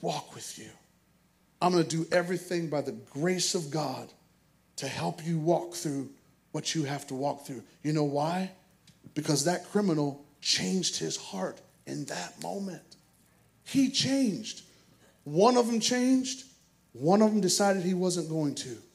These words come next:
You get to choose which one we're gonna be, but you also get to choose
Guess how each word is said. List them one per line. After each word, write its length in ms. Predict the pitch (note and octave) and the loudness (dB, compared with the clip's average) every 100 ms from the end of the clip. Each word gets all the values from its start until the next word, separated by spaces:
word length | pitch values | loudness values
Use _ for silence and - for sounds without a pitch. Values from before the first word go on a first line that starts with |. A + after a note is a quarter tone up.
| _ _ _ _ _ | _ _ _ _ _
You 320 | C#3+ E3+ C4 | -2 4 4
get 220 | A#3+ B3 | 4 -2
to 120 | - A3 | -4 -2
choose 800 | - C4+ A#3+ E3+ A3+ - - - _ _ _ _ | -2 0 -2 -2 -4 -6 -10 -16 _ _ _ _
which 280 | F3 A3 - | 4 4 2
one 240 | G3+ F#3+ | 2 2
we're 120 | F3+ | 0
gonna 260 | G3+ F3+ D3+ | 0 -2 -4
be, 380 | C#3+ A#3+ F#3 E3 - _ _ _ _ _ | -4 -2 -4 -8 -18 _ _ _ _ _
but 200 | C#3+ - | -10 -8
you 140 | C3+ A#2 | -8 -6
also 380 | A#3+ C4+ - F3 | 0 2 2 -2
get 340 | C3+ D#3 - | 0 -2 -2
to 120 | - - | -6 -4
choose 520 | - C3+ C3 B2 | -4 -4 -6 -8